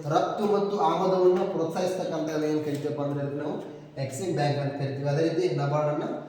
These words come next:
ವಿಸ್ತರಿಸಿ ಅಂತ ಹೇಳ್ಬೋದು. ಏನಪ್ಪಾ ಅಂದ್ರೆ ನಬಾರ್ಡ್ ಅಂದ್ರೆ National Bank for Agriculture and Rural Development ಅಂತ ಹೇಳ್ಬೋದು.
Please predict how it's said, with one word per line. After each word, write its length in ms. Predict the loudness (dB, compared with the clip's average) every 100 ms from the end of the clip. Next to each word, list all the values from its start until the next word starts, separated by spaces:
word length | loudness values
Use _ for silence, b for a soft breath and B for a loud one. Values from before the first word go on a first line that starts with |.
| -14 -8
ವಿಸ್ತರಿಸಿ 600 | -6 -2 0 0 -2 -2
ಅಂತ 220 | -2 -2
ಹೇಳ್ಬೋದು. 380 | -4 -4 -4 -4
ಏನಪ್ಪಾ 260 | -4 -2 -2
ಅಂದ್ರೆ 200 | 0 -2
ನಬಾರ್ಡ್ 340 | 0 2 4
ಅಂದ್ರೆ 460 | 4 2 0 -2 -8 -6
National 460 | -4 -4 -2 2 4
Bank 340 | 4 2 2 0 -6 -10 -14 -12 -2
for 100 | 2
Agriculture 760 | 4 2 0 0 0 0 2 2
and 380 | 2 0 -4 0
Rural 280 | 2 2 2 0 -4 0
Development 560 | 2 2 2 0 -2 0
ಅಂತ 140 | -2
ಹೇಳ್ಬೋದು. 440 | -2 -6 -8 -10